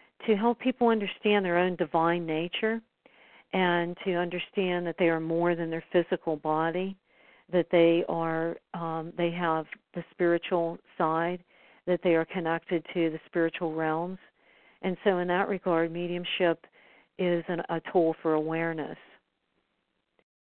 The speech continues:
And, uh, people, time and again, are, um, are transformed by understanding that we do go on after death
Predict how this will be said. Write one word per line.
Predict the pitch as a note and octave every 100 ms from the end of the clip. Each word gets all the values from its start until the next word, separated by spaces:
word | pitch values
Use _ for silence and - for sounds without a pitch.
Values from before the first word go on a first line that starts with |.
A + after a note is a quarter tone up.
| _
And, | F3 E3+ E3 E3 F3
uh, | D#3+ D#3+ - - - F3+
people, | - B3 A#3+ B3 G3 E3+ - - - -
time | G3 G3 G3
and | F3+
again, | D#3+ G3 F#3 F3+ E3 D#3+ - _
are, | E3+ E3+ E3 E3 D#3+ -
um, | E3+ E3 E3 D#3+ D#3+ _ _ _ _ _ _ -
are | F#3 -
transformed | B3+ A#3+ G#3+ - - A3+ G#3+ E3+ D#3+ - _ _ _ _ _ - E3+
by | F#3 F3+ F3 E3+ E3+ -
understanding | F#3 F#3 F3+ - - G#3+ A3 F#3 E3+ E3+
that | E3+ F3
we | F3
do | E3+ F#3 A3+
go | A3+ G3 E3+
on | D#3 D#3 F3
after | E3+ E3+ - D#3+
death | D#3+ C#3 D#3+